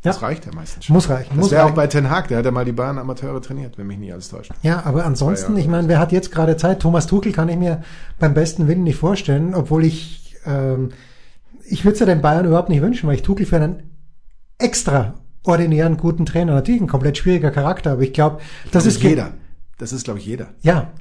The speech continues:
Speaker 2: jeder gute Trainer. Ich glaub auch nicht, dass Pep Guardiola ein einfacher Trainer, und Klopp ist auch, Klopp kommt so immer extrem sympathisch rüber, ist aber sicherlich auch, der hat seine Idee und wer nicht mitgeht, äh, see you later. Und zwar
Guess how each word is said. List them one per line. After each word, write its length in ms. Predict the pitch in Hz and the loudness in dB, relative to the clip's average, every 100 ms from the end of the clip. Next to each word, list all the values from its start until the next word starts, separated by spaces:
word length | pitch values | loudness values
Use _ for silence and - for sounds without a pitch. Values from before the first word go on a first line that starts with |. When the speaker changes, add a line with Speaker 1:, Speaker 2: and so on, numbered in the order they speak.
| - | -2
Speaker 2:
jeder 260 | 165 226 214 | 2 4 2
gute 280 | 165 160 | 2 0
Trainer. 300 | - 156 156 | 0 0 2
Ich 60 | 156 | 0
glaub 160 | 185 190 | 0 2
auch 140 | 165 | 2
nicht, 160 | 185 185 | 2 2
dass 140 | - | 2
Pep 160 | 175 170 | 2 2
Guardiola 420 | 165 156 202 151 | 2 2 2 0
ein 80 | 135 | -2
einfacher 420 | 139 135 131 131 | -2 -2 -2 -2
Trainer, 280 | - 147 190 | -2 -2 0
und 120 | 156 | -2
Klopp 260 | - 165 - | 0 2 2
ist 80 | |
auch, 180 | - 208 - - - | 2 0 -4 -16 -8
Klopp 220 | - 165 165 | 0 0 2
kommt 180 | 185 | 0
so 80 | 185 | 2
immer 160 | 175 175 | 2 2
extrem 320 | - 170 170 | 2 0 2
sympathisch 400 | 160 147 156 151 | 2 2 2 2
rüber, 220 | 165 202 | 2 2
ist 160 | 185 185 | 0 2
aber 120 | 160 | 2
sicherlich 440 | 156 180 185 160 143 | 2 2 2 2 2
auch, 300 | 160 - - | 0 0 -2
der 160 | 143 | 0
hat 120 | 147 | 2
seine 200 | 160 160 | 2 2
Idee 480 | 165 139 135 160 240 - - - | 2 2 4 4 2 -4 -18 -2
und 180 | 190 147 | 2 4
wer 120 | 160 | 2
nicht 160 | 156 | 2
mitgeht, 460 | 156 160 214 214 208 | 2 2 2 2 2
äh, 180 | 190 160 | 0 0
see 180 | 160 165 | 0 2
you 140 | 175 | 2
later. 400 | 175 240 147 104 - - | 2 2 0 -4 -8 -6
Und 140 | 147 | -4
zwar 420 | - 143 139 139 | 0 2 2 0